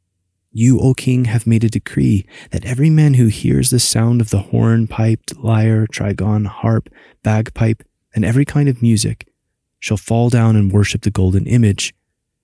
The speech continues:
and whoever does not fall down and worship shall be cast into a burning fiery furnace. There are certain Jews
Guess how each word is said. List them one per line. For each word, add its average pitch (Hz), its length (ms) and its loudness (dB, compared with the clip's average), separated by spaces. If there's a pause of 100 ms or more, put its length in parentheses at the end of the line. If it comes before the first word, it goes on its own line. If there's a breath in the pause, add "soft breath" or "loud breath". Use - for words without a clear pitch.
(240)
and 110 120 2
whoever 113 220 4
does 110 180 0
not 135 220 0
fall 110 200 -2
down 98 320 -2
and 98 120 -2
worship 113 440 -2 (320)
shall - 160 -8
be 110 80 -2
cast 127 460 -4
into 117 240 -2
a 107 60 -2
burning 104 360 0
fiery 110 440 -4
furnace. 98 580 -2 (1040)
There 123 120 2
are 123 40 2
certain 160 380 0
Jews 104 420 2